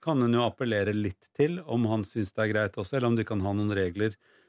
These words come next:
Eh, og så selvfølgelig definitivt få han til å lære en ting, for det går det an. Med sånne, eh, utrolig irriterende, dumme hunder, så går det an å få dem til å sitte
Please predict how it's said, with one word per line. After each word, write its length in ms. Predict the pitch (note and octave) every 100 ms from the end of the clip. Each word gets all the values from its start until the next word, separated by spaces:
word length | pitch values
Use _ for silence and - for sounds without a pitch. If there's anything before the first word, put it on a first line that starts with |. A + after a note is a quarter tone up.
| _ _ -
Eh, 220 | A#2 A#2 -
og 160 | B2+
så 160 | - C#3
selvfølgelig 640 | - C3 - - A2+ B2+
definitivt 760 | B2 - - B2 A#2+ A#2+ G3 G3
få 200 | - A#2
han 80 | G2
til 160 | A#2
å 80 | A#2+
lære 800 | A#2+ C3+ C#3+ D#3 A#2 F2+ F#2 - G#2
en 100 | G#2
ting, 160 | C#3+ B2+
for 120 | A#2+
det 120 | A#2+
går 260 | A#2+ G#2 F2+
det 60 | B2
an. 140 | C#3 - - _ _
Med 80 | A#2
sånne, 280 | A#2+ A2+ A#2+
eh, 440 | B2+ - A2+ A#2 B2+ - A#2
utrolig 560 | A2 - A#2 G#2 A2 A2+
irriterende, 720 | A#2 - G#2 F2+ G2 B2 A#2+ A2 G#2
dumme 340 | C3 G2+ G#2+ A2+
hunder, 260 | A2+ B2
så 140 | C#3+ A#2
går 140 | G#2+
det 60 | A#2
an 80 | G#2+ A#2
å 20 |
få 240 | - G2+
dem 160 | G2 G2+
til 220 | C#3 C#3 - _ _ -
å 60 |
sitte 520 | - - A2 - -